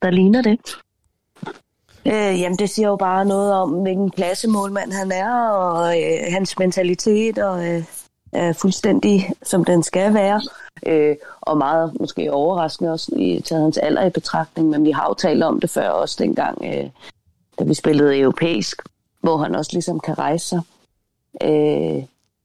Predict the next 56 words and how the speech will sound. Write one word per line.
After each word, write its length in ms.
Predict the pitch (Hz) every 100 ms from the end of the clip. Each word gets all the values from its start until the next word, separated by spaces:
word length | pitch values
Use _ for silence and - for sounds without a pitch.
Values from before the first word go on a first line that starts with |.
| _ _
jeg 160 | - 165
synes 240 | 165 156
bare, 500 | - 127 131 135 127
øh, 160 | 135 - - _ _ _ _ _ _ _ _ _ _ _ _ -
jamen, 160 | 143
han 160 | 139 143
var 80 | 147
nok 220 | 151 151
man 220 | 156 165
of 100 | 180
the 100 | 180
match. 420 | 165 185 - - - - -
Jeg 60 | 175
er 40 |
jo 40 |
altid 240 | 170 - 190
lidt 320 | 175 175 - -
ærgerlig, 460 | 143 131 165 233 226
når 140 | 190
det 100 | 170
er 60 | 165
Mads, 240 | 160 175
der 80 | 196
bliver 160 | 170 170
man 280 | 156 156
of 80 | 185
the 160 | - 160
match, 320 | 160 170 -
fordi 220 | 175 160
det 160 | - 165
betyder 340 | 170 - 101 - _
næsten 880 | 143 160 - - - - - 208 185
altid, 400 | 160 156 - 185
at 100 | 156
vi 60 | 170
har 100 | 170
tabt. 400 | - 180 180 - - - _ _ _
Men, 280 | - 175 101
men, 200 | 98 92
øh, 140 | - 139
hold 260 | - 175
kæft, 380 | - - 190 -
hvor 100 | 143
er 120 | 147
han 140 | 151 175
god. 360 | 165 160 -
Altså, 260 | 147 - 170
hvis 160 | 165 175
han 160 | 202
ikke 140 | 202 196
skal 160 | 226
med 180 | 190 185
til, 260 | 190 196 185
øh, 380 | 175 170 165
det 120 | 170 170
der 160 | 170